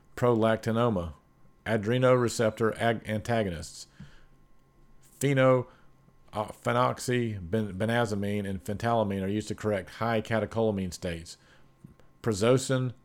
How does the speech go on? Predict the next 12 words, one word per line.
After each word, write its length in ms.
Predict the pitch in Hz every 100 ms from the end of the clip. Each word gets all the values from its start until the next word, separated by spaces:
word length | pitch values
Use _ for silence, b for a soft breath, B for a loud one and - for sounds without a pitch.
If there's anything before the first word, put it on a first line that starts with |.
| -
doxazosin, 880 | 95 123 127 107 101 104 98 101 98
terazosin, 760 | - 127 117 98 98 - 98 95 B B B
and 140 | 95 -
tamsulosin 600 | 123 120 98 101 - 95
are 20 |
used 220 | 107 110
to 80 | 110
correct 320 | 110 104 98
urinary 580 | 107 117 117 117 113 95 98
retention 520 | 98 117 107 113 98
in 200 | 98 95
benign 460 | 92 101 110 107